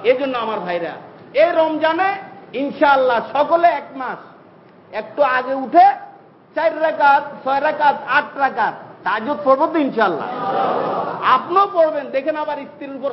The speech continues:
সমস্ত কাজের ভার উঠে দিয়েন না, ওকেও, সে তো জান্নাতে যাওয়ার দরকার আছে, মহিলা জান্নাতে যাওয়ার দরকার আছে না?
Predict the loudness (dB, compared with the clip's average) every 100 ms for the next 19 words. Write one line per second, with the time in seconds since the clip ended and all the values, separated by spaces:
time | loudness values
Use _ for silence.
0 | -8 -12 -10 -10 -8 -6 -6 -8 -6 -6
1 | -2 -4 -4 -8 -8 -12 -18 -20 -10 -2
2 | 0 4 6 6 4 0 -2 -2 -6 -4
3 | -4 -2 -2 -2 -4 -4 -6 -8 -12 -16
4 | -18 -18 -16 -16 -18 -18 -10 -6 -4 -2
5 | -2 -4 -2 0 0 0 0 2 2 2